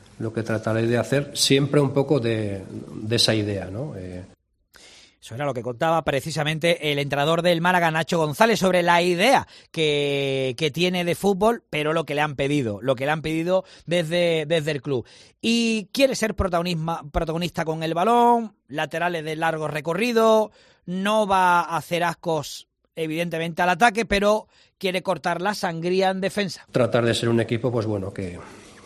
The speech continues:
Speaker 1: que lleve el, eh, el control del, del juego y, y ser lo más dominante posible.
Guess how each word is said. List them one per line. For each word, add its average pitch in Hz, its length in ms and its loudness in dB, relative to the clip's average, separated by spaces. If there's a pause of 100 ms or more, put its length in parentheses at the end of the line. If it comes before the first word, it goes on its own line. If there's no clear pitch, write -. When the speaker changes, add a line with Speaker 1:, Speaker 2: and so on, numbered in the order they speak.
(520)
Speaker 1:
que 101 140 -8
lleve 104 320 0
el, 101 360 -2 (540)
eh, 98 680 -8
el 104 100 -6
control 101 520 -4
del, 98 360 -6 (260)
del 101 200 -6
juego 127 600 0
y, 107 320 -2
y 104 60 0
ser 110 220 -2
lo 110 100 2
más 107 220 4
dominante 113 460 4
posible. 139 560 2